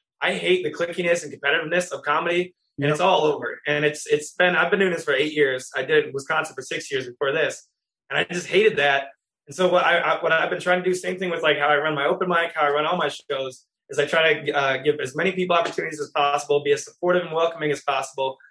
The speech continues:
Speaker 2: Mm-hmm.
Speaker 1: I mean, there's so many new comics that are coming into town. Like, for, for example, that, that night that when I had, like, sixty-three, I think it was, maybe only five did comedy in Austin before that. So, so many people had moved here following Rogan that, you know, I, I, I didn't like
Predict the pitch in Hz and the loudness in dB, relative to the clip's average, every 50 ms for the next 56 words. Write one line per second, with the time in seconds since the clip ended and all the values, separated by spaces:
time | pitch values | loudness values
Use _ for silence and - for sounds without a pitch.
0 | _ - 147 113 143 143 156 190 190 180 180 - 190 196 202 196 190 190 180 - | _ -10 -6 -4 -2 0 0 2 0 0 0 0 0 2 2 4 2 2 2 2
1 | 180 175 180 180 170 165 170 156 147 147 165 165 165 165 165 151 - - 151 185 | 0 0 2 0 0 0 -2 -2 -2 -2 -4 -4 -4 -4 -6 -4 -2 0 2 2
2 | 208 190 160 139 131 - _ - 139 139 135 - _ _ _ _ _ _ _ _ | 2 0 -4 -6 -8 -8 _ -4 -4 -4 -4 -8 _ _ _ _ _ _ _ _
3 | _ - 170 175 165 156 151 147 - 170 156 151 170 190 196 165 165 156 - - | _ 0 2 2 2 2 -2 -6 -6 -4 0 2 2 2 4 4 2 2 2 2
4 | 147 147 143 - 147 147 156 170 170 165 160 - 151 147 147 151 151 147 143 143 | 2 2 2 0 -2 0 0 0 0 0 -2 -4 -4 -2 0 2 2 2 2 0
5 | 135 131 - - 180 180 180 - 151 151 160 165 165 147 139 - - - 147 143 | -2 -4 -6 -6 -6 -6 -6 -6 -8 -6 -2 0 0 0 0 -2 -4 -6 -6 -4
6 | 135 139 139 135 135 135 131 - _ _ _ _ _ _ - 151 175 190 220 208 | -2 -2 0 0 0 -2 -2 -6 _ _ _ _ _ _ -2 0 2 4 4 4
7 | 202 185 - - - 139 160 180 170 160 143 127 151 151 147 147 156 170 170 156 | 2 0 -2 -2 -2 0 0 2 0 0 -2 -2 -4 -4 -2 -2 -2 -2 0 0
8 | 156 151 151 147 143 151 147 - 139 135 131 - 151 156 151 139 123 120 - - | 0 0 2 0 0 -2 -4 -6 -10 -14 -4 0 0 2 2 2 0 -2 -6 -10
9 | - - 123 120 - - 190 190 202 208 202 - - 185 180 185 170 151 147 147 | -14 -18 -16 -14 -4 0 0 2 2 2 2 0 0 0 2 2 2 2 2 2
10 | 156 202 - - 143 143 135 135 135 - - _ _ _ _ _ _ _ - 151 | 2 2 2 0 0 0 0 0 -2 -4 -8 _ _ _ _ _ _ _ 0 2
11 | 160 156 147 143 139 151 185 214 185 151 147 139 135 135 - _ _ _ _ _ | 4 4 4 4 4 4 4 4 4 2 0 -2 -4 -8 -12 _ _ _ _ _
12 | - 151 147 151 160 156 151 151 147 147 151 147 - 147 151 147 185 190 185 180 | 0 2 2 2 2 2 2 2 4 2 2 2 2 0 2 2 0 0 2 2
13 | 180 175 170 170 - | 0 0 0 -2 -6